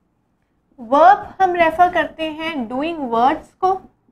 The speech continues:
और verb का ही एक part है that is modals।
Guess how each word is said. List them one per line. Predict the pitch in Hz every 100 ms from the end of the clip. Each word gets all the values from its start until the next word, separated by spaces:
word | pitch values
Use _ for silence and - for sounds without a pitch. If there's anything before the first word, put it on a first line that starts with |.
| _ _ _ _ _ _ _ _ _ _ _ _ _ _ _ _ _ _ _ _ _ _ _ _ _ _ _ 311
और | 392
verb | 339 262 330 415 - -
का | 381
ही | 370 403
एक | 320 339 381 - 320
part | 294 359 359
है | 311 294 311 349
that | 269 254 262
is | 285 320 - 247
modals। | 247 226 240 185